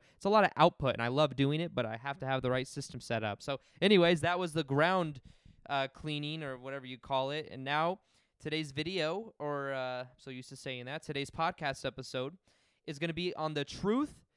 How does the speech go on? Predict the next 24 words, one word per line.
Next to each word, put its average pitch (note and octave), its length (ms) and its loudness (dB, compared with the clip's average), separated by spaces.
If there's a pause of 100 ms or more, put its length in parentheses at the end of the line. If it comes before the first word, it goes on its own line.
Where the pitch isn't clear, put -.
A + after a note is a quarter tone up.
(320)
about D3 260 0
law D3+ 220 4
of G#3 80 0
attraction G3 480 -2
techniques D#3+ 520 -6
and D3+ 140 -6
my C#3 140 -2
top - 360 2 (480)
five D3+ 460 0 (220)
picks. - 500 -10 (540)
So D#3 380 2
I'm F3+ 100 -4
gonna A#3+ 160 2
share A3+ 180 0
with G#3+ 160 0
you G3+ 140 -2
some G3 180 -4
of F#3+ 60 -2
the F#3 80 0
things F#3 220 -4
that E3+ 200 2
I G3 480 2 (140)
personally E3 760 -4
do A#2+ 380 -6